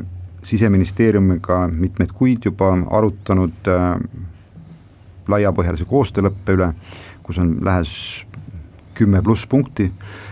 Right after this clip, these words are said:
et me saaksime kahe ministeeriumi selgade kokkupanekul anda Eesti,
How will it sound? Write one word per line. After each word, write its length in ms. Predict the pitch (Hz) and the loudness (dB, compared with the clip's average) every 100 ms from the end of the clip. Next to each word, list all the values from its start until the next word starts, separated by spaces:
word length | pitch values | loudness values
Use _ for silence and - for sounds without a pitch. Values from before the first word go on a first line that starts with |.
| - | -4
et 80 | 95 | 2
me 80 | 90 | 2
saaksime 600 | 90 101 - - 90 87 | 4 2 0 0 2 2
kahe 220 | 90 110 95 | 2 2 4
ministeeriumi 640 | 92 80 - 98 92 87 | 2 0 0 2 4 2
selgade 380 | 80 110 92 87 | 2 0 2 0
kokkupanekul 800 | 107 110 90 117 107 - 87 82 80 82 | 0 -2 -2 0 0 -2 -2 0 -2 -2
anda 240 | 95 90 85 - | 0 0 0 0
Eesti, 460 | 107 101 - 87 | 0 0 0 0